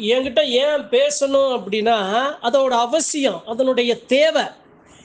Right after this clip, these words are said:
ஏன், யாருக்காக, எதுக்காக அப்படின்னா, என்னுடைய நன்மைக்காக, அந்த மக்களுடைய நன்மைக்காக, அந்த எல்லையோட நன்மைக்காக,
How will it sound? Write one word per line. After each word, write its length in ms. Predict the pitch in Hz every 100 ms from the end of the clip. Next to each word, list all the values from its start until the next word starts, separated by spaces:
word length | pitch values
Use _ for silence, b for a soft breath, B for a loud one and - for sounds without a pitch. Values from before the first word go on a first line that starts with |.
| B -
ஏன், 440 | 190 254 269 214
யாருக்காக, 800 | 233 330 302 - 254 214 202 190
எதுக்காக 880 | 185 247 262 370 339 294 254 240 220 202
அப்படின்னா, 420 | 196 202 208 294 311 214 - B B B _ -
என்னுடைய 480 | 226 320 349 320
நன்மைக்காக, 720 | 285 294 294 285 247 226 202 -
அந்த 200 | 226 240
மக்களுடைய 640 | 226 226 - 320 294 269
நன்மைக்காக, 680 | 254 247 247 240 233 226 190 -
அந்த 260 | 208 240 226
எல்லையோட 640 | 214 240 302 320 311 285
நன்மைக்காக, 720 | 262 262 254 247 233 214 196